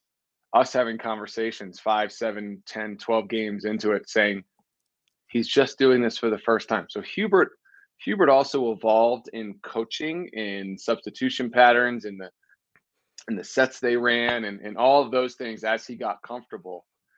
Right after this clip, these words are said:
Uh, so we give him credit for that. But your point, uh, i-, is very, very accurate in that his messaging to the team and what he would say to the media never changed.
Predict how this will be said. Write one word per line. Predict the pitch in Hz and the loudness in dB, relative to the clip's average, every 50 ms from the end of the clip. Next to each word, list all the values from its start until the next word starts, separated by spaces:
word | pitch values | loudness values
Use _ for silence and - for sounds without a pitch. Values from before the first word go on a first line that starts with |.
| _ _ _ _ | _ _ _ _
Uh, | - 101 107 101 101 98 95 95 98 - _ | -4 -2 0 0 0 0 -2 -4 -6 -12 _
so | - - 120 | -18 -16 -14
we | 110 113 | -12 -8
give | 107 123 127 | -8 -6 -6
him | 120 113 110 | -6 -8 -10
credit | - - - 131 127 127 113 - | -10 -2 0 0 0 0 -2 -6
for | - 117 107 | -8 -6 -2
that. | 110 117 113 107 - - | 0 0 0 0 -2 -4
But | - 110 - - _ _ _ _ _ _ _ _ _ _ _ | -6 -8 -8 -8 _ _ _ _ _ _ _ _ _ _ _
your | 104 107 131 151 180 180 | -8 -2 0 0 0 -2
point, | - _ 135 131 123 113 110 107 - _ _ _ _ _ _ _ _ | -4 _ -8 -6 -6 -6 -8 -10 -12 _ _ _ _ _ _ _ _
uh, | - 110 107 101 101 101 - - | -2 -2 0 0 -2 -4 -4 -6
i-, | 98 107 101 - _ - | -8 -8 -8 -10 _ -10
is | 107 104 90 | -10 -10 -10
very, | 92 92 87 113 120 123 131 131 127 | -16 -6 2 4 6 6 6 6 4
very | 127 110 110 120 117 110 107 104 101 | 2 0 0 0 0 0 0 0 0
accurate | 98 101 101 - - - 95 90 85 85 - - _ _ _ _ | 0 -2 -2 -4 -6 -10 -8 -6 -6 -8 -8 -10 _ _ _ _
in | - 113 107 107 | -6 -6 -4 -4
that | 110 104 101 - - _ _ _ _ _ _ _ _ _ _ _ _ - - - - | -2 -2 -4 -4 -6 _ _ _ _ _ _ _ _ _ _ _ _ -20 -20 -18 -12
his | - - 131 139 120 | 0 2 2 2 2
messaging | 117 117 120 131 147 143 - 151 131 113 117 123 113 110 107 104 104 110 110 110 - _ _ _ _ _ _ | 0 0 2 2 2 2 0 -4 -4 -2 -2 -2 -2 -2 -4 -6 -8 -8 -10 -10 -12 _ _ _ _ _ _
to | - - 139 | -4 -2 0
the | 123 120 | 0 0
team | 117 - 127 127 120 120 120 117 | -2 -2 -2 -2 0 0 0 2
and | 113 107 107 104 107 | 2 0 0 0 0
what | 117 107 107 | 0 0 0
he | 110 120 117 | -2 -2 -2
would | 110 107 101 - | -2 -4 -6 -8
say | - - 127 120 117 113 110 107 107 107 101 95 - _ _ - | -4 -2 0 2 2 4 2 2 2 0 -4 -6 -10 _ _ -6
to | - 120 | -6 -4
the | 107 104 | -4 -2
media | 107 113 117 113 113 107 101 | -2 -2 0 0 0 0 0
never | 98 98 98 110 113 101 110 104 | -2 -2 -2 -2 -2 0 -2 -2
changed. | 101 - - 110 104 87 78 - - | -4 -4 -6 -6 -8 -8 -10 -16 -20